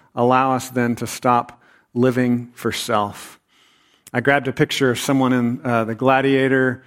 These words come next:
uh, arena fighting wild beasts, again, to highlight that in the first century, yes, they had gladiator events where they fought actual beasts, but this phrase was repeatedly used to illustrate fighting the beasts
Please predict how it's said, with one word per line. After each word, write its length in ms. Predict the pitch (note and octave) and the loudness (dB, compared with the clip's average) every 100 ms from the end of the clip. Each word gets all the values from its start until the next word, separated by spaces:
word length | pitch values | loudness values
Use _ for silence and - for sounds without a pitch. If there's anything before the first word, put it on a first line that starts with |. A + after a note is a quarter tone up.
| _ _ _ _ _ _ _ _ | _ _ _ _ _ _ _ _
uh, 240 | B2+ A#2+ - | -2 0 2
arena 580 | C3+ B2+ D3 C#3+ C#3+ C#3 | 0 2 2 4 2 0
fighting 460 | - C#3+ C#3 C#3+ | 2 2 2 2
wild 440 | C#3 C#3 C3+ C3+ A#2 | 2 4 2 0 2
beasts, 580 | C3 C3 B2 - - F#3 | 2 2 -2 -8 -8 -4
again, 360 | C3 D3 C#3+ | 0 2 2
to 100 | C3 | 2
highlight 640 | A#2+ C#3+ C#3+ C#3+ C3 B2+ C3 | 2 2 4 4 2 0 0
that 100 | C3 | 2
in 140 | C3+ | 2
the 80 | C3 | 0
first 360 | - F3+ E3+ - | 0 0 2 -2
century, 840 | - F#3 E3+ - C#3 B2 B2 C3+ | -2 0 0 0 2 2 2 -2
yes, 400 | C3+ D3 C#3+ - | 2 2 2 0
they 140 | C#3 B2 | 2 4
had 240 | C#3 C3+ | 2 2
gladiator 520 | C#3 C#3 C#3 C#3 C3+ | 4 4 4 2 2
events 380 | B2+ C3 C3+ C3 | 2 2 0 0
where 140 | C3+ | 0
they 100 | B2 | 2
fought 400 | A#2 C#3 C3 C3 - | 2 2 2 0 0
actual 420 | B2+ C3+ - D#3 | 0 2 0 0
beasts, 640 | C#3+ C3 C3 C3 - - - - _ _ - | 2 2 2 -2 -10 -14 -16 -20 _ _ -2
but 240 | C#3+ C3+ | 0 2
this 240 | D3 C3+ | 0 0
phrase 720 | - - G3+ G#3+ D3+ B2+ B2 F3 | -6 0 2 4 2 2 0 0
was 240 | C#3+ A#2+ | 0 2
repeatedly 800 | B2 B2 - - F#3+ G3+ F3+ D#3 | 2 0 -2 -2 2 2 2 0
used 800 | D3 E3+ B3 E3 G#2 A2 A#2 - _ _ _ | 0 2 2 2 0 -2 -6 -12 _ _ _
to 100 | - | -4
illustrate 640 | D#3+ E3+ E3 - C3 B2 - | 2 2 2 2 2 0 -2
fighting 460 | - C#3+ D#3+ E3 | 2 2 2 0
the 80 | C#3+ | -2
beasts 720 | B2+ C#3 C#3+ C3+ - - - | 2 2 2 0 -6 -12 -12